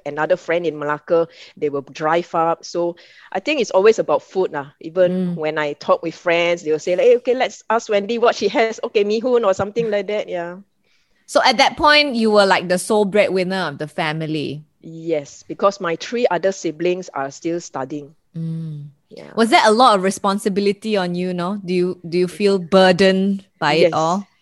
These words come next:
Speaker 1: Yes, I, I feel burnt out. Uh, at times, I will just break down and cry.
Speaker 2: Mm.
Speaker 1: Yeah. On a daily basis, actually.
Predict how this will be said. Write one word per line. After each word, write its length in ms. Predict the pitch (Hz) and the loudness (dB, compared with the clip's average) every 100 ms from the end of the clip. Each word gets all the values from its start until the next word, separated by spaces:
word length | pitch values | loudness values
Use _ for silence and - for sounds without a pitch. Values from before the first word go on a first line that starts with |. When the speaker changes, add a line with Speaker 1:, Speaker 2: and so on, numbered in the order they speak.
| _ | _
Speaker 1:
Yes, 260 | 160 156 - | -10 -10 -4
I, 160 | 160 190 | -4 -2
I 80 | 185 | -2
feel 200 | - 247 | -2 -6
burnt 300 | 170 202 208 | 2 2 2
out. 300 | 175 180 - - | -2 -2 -4 -8
Uh, 220 | 147 143 - | -6 -6 -4
at 140 | 170 | -6
times, 280 | - 202 220 | -4 -4 -4
I 60 | 151 | -4
will 100 | 151 | -4
just 300 | 151 196 - | -2 -4 -4
break 180 | 180 180 | -6 -2
down 220 | 165 180 | -2 -4
and 100 | 135 | -6
cry. 460 | - - 170 233 359 _ _ _ 160 | -10 -4 -2 -2 -4 _ _ _ -18
Speaker 2:
Mm. 180 | 147 147 | -16 -16
Speaker 1:
Yeah. 260 | - 147 - - _ _ _ _ _ | -16 -16 -16 -20 _ _ _ _ _
On 160 | 208 220 | 0 2
a 80 | |
daily 300 | 185 190 214 | 4 4 2
basis, 480 | 170 165 160 185 185 | 0 0 0 -4 -4
actually. 340 | 139 - 147 | -8 -8 -6